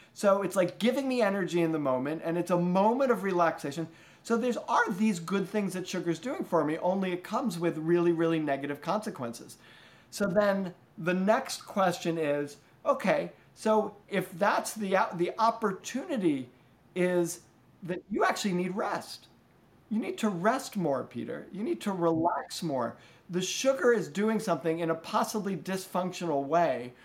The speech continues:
that is reflecting a need that you really have. Let's actually talk about that need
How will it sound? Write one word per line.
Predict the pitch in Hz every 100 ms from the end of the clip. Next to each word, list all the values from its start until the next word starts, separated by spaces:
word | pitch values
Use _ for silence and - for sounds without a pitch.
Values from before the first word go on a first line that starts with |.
| - - - - -
that | 156
is | 180 165
reflecting | 175 220 233 214 208
a | 180
need | 175 190 240 208 151
that | 170
you | 165 233
really | 202 175 160
have. | 139 - 233 160 - - - -
Let's | 156 208 285 - -
actually | 185 190 - 190 170
talk | - - 214 196 -
about | 156 143 156 160
that | 151 139 139
need | 160 233 226 127 117